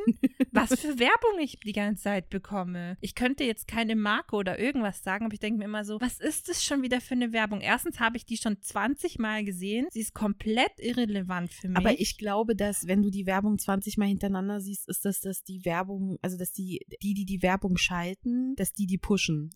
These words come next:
Speaker 1: und dass die
Speaker 2: Ja.
Speaker 1: darum mehrfach ausgespielt wird und du die immer hintereinander kriegst.
Speaker 2: Ja, ja.
Speaker 1: Aber es ist,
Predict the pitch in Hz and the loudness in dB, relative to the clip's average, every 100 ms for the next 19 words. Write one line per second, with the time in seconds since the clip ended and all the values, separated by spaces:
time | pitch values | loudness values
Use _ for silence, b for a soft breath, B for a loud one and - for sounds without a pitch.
0 | - 175 175 202 208 175 185 185 170 170 | -2 0 0 -2 2 2 2 0 0 -2
1 | 165 147 170 190 - 190 185 185 185 180 | -2 -2 -2 -4 -4 -4 -4 -2 -2 -2
2 | 175 - 170 175 165 170 160 165 160 - | -4 -2 -2 -2 -4 -6 -6 -8 -10 -12
3 | - 147 - - 202 196 190 196 - 196 | -12 -10 -12 -10 -8 0 4 4 4 2
4 | 196 | 0